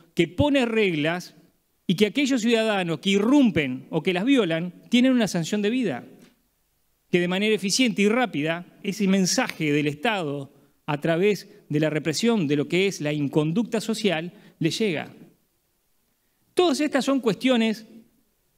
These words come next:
insisto, eh, nos daría para hablar enormemente.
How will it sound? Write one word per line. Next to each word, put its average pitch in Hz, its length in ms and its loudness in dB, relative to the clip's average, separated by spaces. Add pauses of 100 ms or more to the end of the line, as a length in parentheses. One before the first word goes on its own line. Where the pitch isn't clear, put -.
(380)
insisto, 175 920 -2 (1200)
eh, 156 800 -6
nos 170 160 -2
daría 214 260 -2
para 185 180 -2
hablar 220 200 -4
enormemente. 208 960 -4